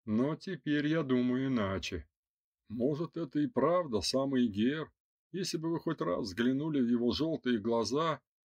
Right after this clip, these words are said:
Игер, кстати, в переводе с аяр людоед". "И вы его видели?" "Да, несколько раз". "Какой он?" "Большой, высокий и очень сильный",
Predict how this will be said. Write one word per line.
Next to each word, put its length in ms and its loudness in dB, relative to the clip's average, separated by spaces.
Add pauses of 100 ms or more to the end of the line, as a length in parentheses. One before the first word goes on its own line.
(120)
Игер, 440 0
кстати, 420 -4
в 80 -12
переводе 480 0
с 140 -2
аяр 500 2 (300)
людоед". 720 4 (760)
"И 100 -6
вы 160 -2
его 260 -2
видели?" 480 -4 (560)
"Да, 540 4 (140)
несколько 540 0
раз". 360 0 (540)
"Какой 480 -2
он?" 180 -4 (580)
"Большой, 720 2 (320)
высокий 640 2
и 40 8
очень 320 4
сильный", 640 -2